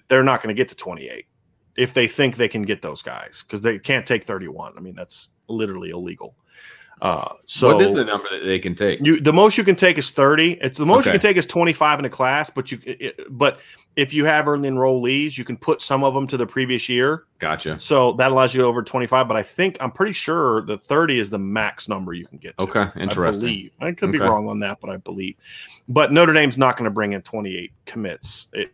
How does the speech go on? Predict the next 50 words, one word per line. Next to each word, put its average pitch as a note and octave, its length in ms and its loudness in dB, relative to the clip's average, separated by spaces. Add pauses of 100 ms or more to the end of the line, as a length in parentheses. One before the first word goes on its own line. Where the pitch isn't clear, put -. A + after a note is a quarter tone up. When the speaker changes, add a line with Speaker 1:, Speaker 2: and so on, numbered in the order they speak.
(100)
Speaker 1:
it, - 420 -12
I B2 140 2
don't A2 180 -4
think. F#2 220 -6
I B2 100 2
think D3+ 160 2
they'll C3+ 100 6
get C3 160 4
up - 100 -2
to - 80 -20
twenty-six, C3 440 -4
twenty-seven. A#2 560 0 (500)
If - 80 -20
they G3 100 6
get G#3 120 6
up G3 100 2
to C#3+ 80 -4
twenty-eight, D3 580 2
it C#3+ 160 2
would C#3 140 4
mean C3+ 240 0
they're B2 180 4
getting B2 480 0
Rice G#2 560 -2
or G#2+ 220 -2
Lucas G#2+ 500 -4
or G2+ 220 -2
Moss F#2+ 440 -4
or G2 80 -12
Nwankpa. F2 540 -12
It A#2 100 -4
would A2+ 160 4
not A#2 280 2
mean A2 340 2 (420)
that - 140 -6
they're A#2+ 120 4
getting A2+ 240 0
to G#2 80 -2
twenty-eight G#2+ 540 0
without F#2+ 380 -4
those C2+ 180 -8
guys. F2+ 220 -10
I A2 60 0
just A2+ 180 -2
don't A#2+ 180 0
think A2 160 -2
the G2+ 80 -8
cla-, - 220 -4
I C3 80 4
don't, D3+ 140 4